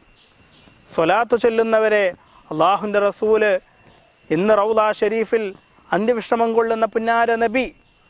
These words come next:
അവിടത്തേക്ക് നമ്മുടെ പേരുവിവരങ്ങൾ പോലും കൃത്യമായി ഹാജരാക്കപ്പെടുമെന്ന് അള്ളാഹുവിൻ്റെ റസൂല് പഠിപ്പിച്ചിട്ടുണ്ട്. എൻ്റെ ഖബറിൻ്റെ മേലെ അള്ളാഹു മലക്കിനെ നിശ്ചയിച്ചിട്ടുണ്ട്. ആ മലക്ക് ഈ ഭൂമുഖത്ത് നിന്ന് ആര്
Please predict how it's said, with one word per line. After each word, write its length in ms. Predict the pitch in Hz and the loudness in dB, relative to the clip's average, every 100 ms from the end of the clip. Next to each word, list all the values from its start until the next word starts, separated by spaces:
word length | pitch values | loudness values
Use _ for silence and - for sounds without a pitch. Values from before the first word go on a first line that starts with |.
| _ _ | _ _
അവിടത്തേക്ക് 540 | 151 170 214 220 208 208 | 0 2 2 0 0 0
നമ്മുടെ 320 | 202 208 208 | -2 0 0
പേരുവിവരങ്ങൾ 840 | 196 202 226 226 214 208 208 202 | 0 2 2 0 -2 -2 0 -2
പോലും 360 | 196 202 196 196 | 0 0 0 0
കൃത്യമായി 600 | 185 190 233 214 202 196 | -4 -4 -2 0 0 0
ഹാജരാക്കപ്പെടുമെന്ന് 1080 | 190 208 208 202 196 202 202 196 190 190 180 170 - - - - | 0 -2 0 0 -2 -4 -4 -4 -2 0 0 -2 -8 -20 -20 -4
അള്ളാഹുവിൻ്റെ 380 | 156 180 185 185 | 0 0 -2 -6
റസൂല് 300 | 175 185 180 | -2 -2 0
പഠിപ്പിച്ചിട്ടുണ്ട്. 760 | 175 175 185 175 160 147 135 - _ _ - - - _ - | -2 -2 -4 -2 -4 -4 -8 -12 _ _ -20 -20 -20 _ -4
എൻ്റെ 220 | 165 202 196 | -2 0 0
ഖബറിൻ്റെ 460 | 190 208 208 208 | 0 0 0 -2
മേലെ 360 | 208 208 214 214 185 _ _ _ | 0 0 2 0 -2 _ _ _
അള്ളാഹു 380 | 160 185 208 208 214 190 - - _ _ _ - | -2 0 2 0 0 -2 -12 -20 _ _ _ -2
മലക്കിനെ 420 | 165 220 - 233 | 0 0 0 0
നിശ്ചയിച്ചിട്ടുണ്ട്. 760 | 226 - 254 226 226 220 196 151 147 _ _ - - | 0 0 -2 -2 -2 0 0 -2 -6 _ _ -8 0
ആ 120 | 165 | 0
മലക്ക് 460 | 190 190 196 - 208 180 - _ _ | 2 0 0 0 0 0 -4 _ _
ഈ 120 | 160 196 | -4 -2
ഭൂമുഖത്ത് 600 | 180 175 214 208 208 190 208 | 0 -2 -2 -2 -2 -2 -2
നിന്ന് 200 | 208 208 | -2 0
ആര് 340 | 196 208 220 | 2 2 2